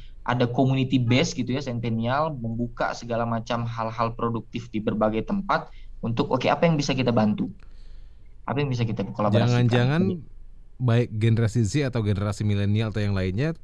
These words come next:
Speaker 2: tidak berbuat sesuatu ini bukan karena nggak mau, karena nggak tahu ya.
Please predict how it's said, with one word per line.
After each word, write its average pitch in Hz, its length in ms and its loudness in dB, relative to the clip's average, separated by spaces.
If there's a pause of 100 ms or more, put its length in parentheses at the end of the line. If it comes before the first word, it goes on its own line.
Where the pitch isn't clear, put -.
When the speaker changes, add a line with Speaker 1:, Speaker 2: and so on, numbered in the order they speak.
(100)
Speaker 2:
tidak 156 240 6
berbuat 123 320 4
sesuatu 104 400 0
ini 120 160 0
bukan 101 300 0
karena 90 320 0
nggak 82 160 0
mau, 117 160 0
karena 127 180 -2
nggak 110 220 -2
tahu 120 240 0
ya. 82 160 -2